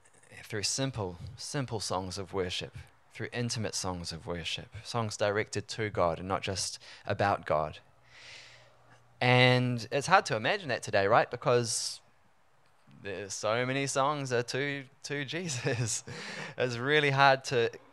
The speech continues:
to imagine what it must have been like in the late seventies and early eighties. Uh,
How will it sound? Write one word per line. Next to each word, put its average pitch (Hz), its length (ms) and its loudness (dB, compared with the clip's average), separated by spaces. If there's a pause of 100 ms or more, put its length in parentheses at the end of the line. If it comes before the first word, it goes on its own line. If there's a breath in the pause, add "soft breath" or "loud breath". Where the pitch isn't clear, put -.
(180)
to 117 280 2
imagine 113 560 2
what 110 280 4
it 117 140 -2
must 113 280 -2
have 107 100 -10
been 107 180 -8
like 110 280 0
in 104 80 -4
the 95 100 -2
late 98 320 0
seventies 107 580 -2
and 98 80 -4
early 95 240 0
eighties. 95 540 -4 (760 loud breath)
Uh, 98 420 -2